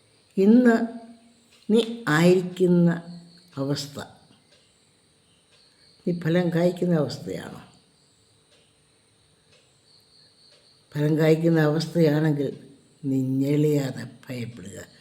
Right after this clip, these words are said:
നിന്നെ ഒട്ടിച്ചു ചേർത്തതാണെന്ന് നീ ഓർക്കണം. നമ്മുടെ ജീവിതത്തിൽ നമുക്കറിയാം, അജ്ഞതയുടെ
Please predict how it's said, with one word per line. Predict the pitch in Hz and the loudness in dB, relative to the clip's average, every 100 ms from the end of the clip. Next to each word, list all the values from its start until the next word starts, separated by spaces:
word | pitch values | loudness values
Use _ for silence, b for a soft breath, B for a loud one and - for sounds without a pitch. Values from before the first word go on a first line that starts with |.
| b b | b b
നിന്നെ | 180 196 190 - | 0 4 4 2
ഒട്ടിച്ചു | 175 220 214 156 | 0 -2 -2 -2
ചേർത്തതാണെന്ന് | 143 143 - 156 127 120 131 196 - - b b b 156 | -2 -4 -4 -4 -4 -8 -8 -10 -12 -20 b b b -2
നീ | 156 147 | 0 2
ഓർക്കണം. | 147 147 - - - - _ _ _ _ _ _ _ _ _ b b b b _ | 0 -2 -10 -10 -12 -20 _ _ _ _ _ _ _ _ _ b b b b _
നമ്മുടെ | 277 226 185 | 0 2 4
ജീവിതത്തിൽ | 196 196 185 180 170 | 6 6 4 2 2
നമുക്കറിയാം, | 170 165 156 147 156 | 2 2 0 0 0
അജ്ഞതയുടെ | - - 175 170 170 | -4 -2 2 4 4